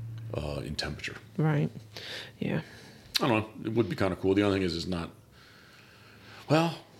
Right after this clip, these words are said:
Speaker 1: you could do some, go kinda crazy with some kinda, like, like, ca-,
Speaker 2: Wrap.
Speaker 1: like a gray, like a, the same camo on the boat. Um,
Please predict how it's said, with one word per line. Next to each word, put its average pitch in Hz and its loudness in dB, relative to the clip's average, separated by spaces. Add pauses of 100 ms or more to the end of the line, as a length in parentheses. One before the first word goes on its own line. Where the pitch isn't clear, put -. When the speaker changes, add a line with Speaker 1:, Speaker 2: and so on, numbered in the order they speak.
Speaker 1:
you 147 4
could 104 -2
do 110 4
some, 98 2
go 107 6
kinda 101 6
crazy 113 4
with 87 2
some 98 4
kinda, 92 4
like, 80 0 (840)
like, - -2
ca-, - 4
Speaker 2:
Wrap. - -4 (120)
Speaker 1:
like 76 0
a 82 2
gray, 85 4 (120)
like 78 0
a, 76 0 (260)
the 85 -2
same 87 4
camo 90 4
on 87 2
the 67 -2
boat. - -2 (640)
Um, 78 0